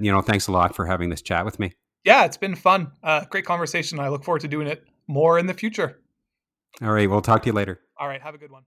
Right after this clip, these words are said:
Speaker 1: You've been listening to episode seven of Huddle Home Office.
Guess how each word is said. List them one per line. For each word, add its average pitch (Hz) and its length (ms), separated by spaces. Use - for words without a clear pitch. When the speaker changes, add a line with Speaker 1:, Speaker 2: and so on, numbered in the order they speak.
Speaker 1:
You've 156 180
been 143 160
listening 117 320
to 107 440
episode - 480
seven 107 560
of 98 240
Huddle 123 440
Home 127 260
Office. - 540